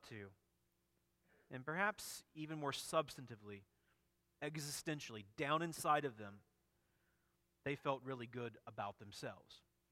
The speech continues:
They had quieted the voices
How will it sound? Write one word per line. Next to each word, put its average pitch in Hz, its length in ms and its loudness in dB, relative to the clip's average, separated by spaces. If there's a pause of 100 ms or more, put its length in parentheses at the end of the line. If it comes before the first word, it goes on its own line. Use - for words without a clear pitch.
(640)
They 131 100 2
had 117 160 -4
quieted 180 720 4
the 151 80 4
voices 147 800 2